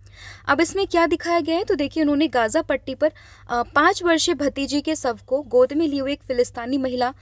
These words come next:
की छवि को यहाँ पर दर्श-, दर्शाया गया है। और ये जो तस्वीर है वो सत्रह अक्टूबर दो हज़ार तेईस को गाजा के खान यूनिस से ली गई थी, जहाँ पर परिवार फिलिस्तीनी इलाके में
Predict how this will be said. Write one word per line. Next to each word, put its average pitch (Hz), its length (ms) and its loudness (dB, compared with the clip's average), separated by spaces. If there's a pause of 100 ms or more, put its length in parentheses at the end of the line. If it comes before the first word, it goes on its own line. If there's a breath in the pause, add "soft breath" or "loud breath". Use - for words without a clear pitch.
(300 loud breath)
की 277 80 -2
छवि 269 300 2
को 311 120 0
यहाँ 302 140 2
पर 294 180 4
दर्श-, 208 420 0
दर्शाया 220 480 2
गया 285 140 -2
है। 330 80 -4
और 330 120 -2
ये 285 80 -2
जो 285 100 -4
तस्वीर 285 420 -2
है 320 380 -6 (180 soft breath)
वो 269 80 -4
सत्रह 311 360 2
अक्टूबर 339 360 -2
दो 277 180 -2
हज़ार 294 320 0
तेईस 220 340 -4
को 269 160 -8
गाजा 233 440 2
के 302 160 -2
खान 349 300 -2
यूनिस 262 280 0
से 254 160 -2
ली 208 160 -6
गई 220 160 -4
थी, 311 220 -4 (400 loud breath)
जहाँ 294 220 4
पर 403 180 0
परिवार 233 460 -2
फिलिस्तीनी 262 580 0
इलाके 202 440 -4
में 240 200 -8